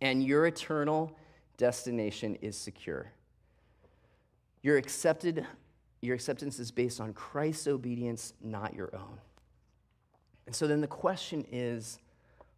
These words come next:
why should Christians care at all about obeying then? Why obey if we are saved by Christ's obedience anyway?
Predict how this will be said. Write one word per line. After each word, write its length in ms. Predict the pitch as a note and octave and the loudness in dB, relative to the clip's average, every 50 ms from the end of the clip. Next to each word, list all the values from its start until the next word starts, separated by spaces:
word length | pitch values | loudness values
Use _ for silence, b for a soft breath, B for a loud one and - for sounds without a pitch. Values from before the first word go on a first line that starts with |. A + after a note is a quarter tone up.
| b _ _ | b _ _
why 440 | - A2 G#2+ G#2+ A#2 C3 D3+ D#3 D#3+ | -16 -12 -8 -4 -4 -2 0 -2 -2
should 220 | D#3 - - D3+ | -4 -4 -8 -10
Christians 640 | - - - A#2+ - - - A#2+ A2+ A2+ G#2+ - - - - _ _ _ _ | -8 -6 -8 -8 -8 -6 -6 -6 -6 -6 -6 -10 -14 -20 -20 _ _ _ _
care 480 | - - - A#2 A2+ A2 A2+ A2 - - | -14 -4 -2 0 0 2 0 0 -2 -4
at 140 | G2+ G#2+ - | -6 -8 -6
all 220 | - G#2+ A2 B2 C3 | -4 -2 0 0 0
about 260 | A#2 G#2 - F#2 G#2+ | 0 -2 -6 -6 -8
obeying 520 | G2+ G2 - F#2+ F#2 F#2 F#2+ F2+ F2+ E2+ | -8 -10 -10 -12 -12 -10 -10 -10 -10 -10
then? 200 | D#2+ D2 D#2 D#2+ D2+ - _ _ _ _ _ _ _ _ _ _ _ _ _ _ _ _ _ _ _ _ _ _ _ _ _ _ _ _ _ _ _ _ _ _ _ _ _ _ _ _ _ _ | -12 -12 -14 -14 -16 -20 _ _ _ _ _ _ _ _ _ _ _ _ _ _ _ _ _ _ _ _ _ _ _ _ _ _ _ _ _ _ _ _ _ _ _ _ _ _ _ _ _ _
Why 380 | _ G#2+ A2+ A#2 B2+ C3 D3 D#3 | _ 2 4 8 8 8 10 10
obey 360 | E3 E3 D3 C#3 C3+ C3+ C3 | 8 8 8 6 4 4 4
if 260 | F2 F2+ A#2 G#2+ - | 4 2 -2 -4 -4
we 460 | A2+ A2 A2+ B2 B2+ C3 C3+ C#3 C#3+ - - | -6 -4 0 2 2 4 4 4 2 2 2
are 220 | - B2 A#2+ A#2+ A2+ | 4 4 4 4 2
saved 380 | - - - A#2+ A#2 A2+ G#2 | 0 -2 0 0 0 0 0
by 160 | - G#2 G2+ | 0 0 0
Christ's 520 | G#2 - - - - B2+ B2+ B2+ B2 - C3 | 0 -2 -4 0 4 4 4 4 2 -2 -4
obedience 600 | A2+ A#2 A2+ A2 G#2+ A2 G#2+ G#2 G2 - - - - _ _ | -4 -2 -4 -4 -2 -2 -2 -4 -4 -6 -12 -14 -18 _ _
anyway? 360 | A#2+ B2+ C3 A#2 F2+ D#2+ E2+ | -8 -6 -4 -4 -4 -4 -6